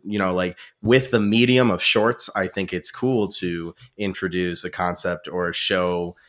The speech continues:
a window into something that most people don't know anything about. And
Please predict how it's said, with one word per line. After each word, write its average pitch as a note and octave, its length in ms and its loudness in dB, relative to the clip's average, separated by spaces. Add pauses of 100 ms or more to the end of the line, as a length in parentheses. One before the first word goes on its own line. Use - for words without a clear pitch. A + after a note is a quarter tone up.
(140)
a F#2+ 100 -2
window G2 540 2
into F2+ 320 -4
something F2 440 -4
that E2 200 -6 (340)
most F#2 220 -4
people F#2 120 -2
don't D#2+ 160 -6
know E2+ 300 -6 (140)
anything F2 260 -4
about. E2 400 -4 (160)
And E2+ 560 -10